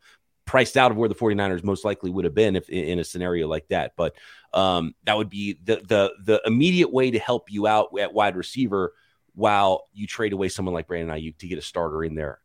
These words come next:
And, and so, you know, more difficult now that Odell Beckham's not out there to, to make this happen. But y-, you would have to have a trade that not only makes you better in the future, but makes you better right now. And would it, would someone like Broderick Jones for Brandon Ayuk was, would, would, which would end up being the,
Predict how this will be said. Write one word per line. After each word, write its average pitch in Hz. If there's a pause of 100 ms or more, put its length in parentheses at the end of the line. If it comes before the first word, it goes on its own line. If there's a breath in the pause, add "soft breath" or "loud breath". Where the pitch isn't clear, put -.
And, 80
and 80
so, 76
you 87
know, 78
more 90
difficult 95
now 82
that 82
Odell 82
Beckham's 85
not 80
out 78
there 78
to, 78 (280 soft breath)
to -
make 135
this 123
happen. 95
But 85 (360)
y-, -
you 110
would 113
have 139
to 160
have 151
a 131
trade 123
that 107
not 117
only 117
makes 107
you 101
better 101 (480 soft breath)
in 127
the 107
future, 135
but 87
makes 120
you 107
better 98
right 85
now. 78
And 82
would 82
it, 80
would 95
someone 123
like 90
Broderick 92
Jones 87
for 82
Brandon 85
Ayuk 78
was, 73
would, 76
would, 82
which 82
would 78
end 101
up 92
being 90
the, 82